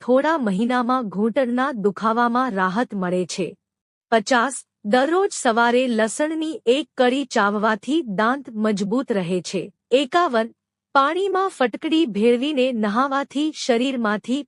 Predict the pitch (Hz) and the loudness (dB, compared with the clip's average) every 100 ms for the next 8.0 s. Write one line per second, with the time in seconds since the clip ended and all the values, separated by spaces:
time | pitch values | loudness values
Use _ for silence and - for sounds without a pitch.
0 | - 233 226 277 247 247 247 285 202 226 | 0 0 0 -2 0 0 0 -4 0 2
1 | 226 226 247 254 220 190 240 339 330 190 | 2 0 0 -4 -6 -2 0 0 -4 -4
2 | 185 185 - 170 - _ _ 196 220 247 | -4 -4 -6 -8 -8 _ _ 0 2 4
3 | 262 349 - _ - 202 254 320 392 294 | 2 -4 -8 _ -2 2 4 4 2 2
4 | 269 240 311 285 220 214 226 285 320 339 | 0 2 0 2 -2 -2 -2 -2 -4 -8
5 | - 233 233 277 254 208 196 208 - 247 | 0 2 2 -2 -2 -2 2 -2 0 -4
6 | 254 _ - 233 254 - 277 247 208 196 | -4 _ 0 2 2 -2 -2 0 0 0
7 | 240 254 208 196 226 196 175 180 - 240 | 0 0 0 0 -2 -2 -2 -4 -2 -2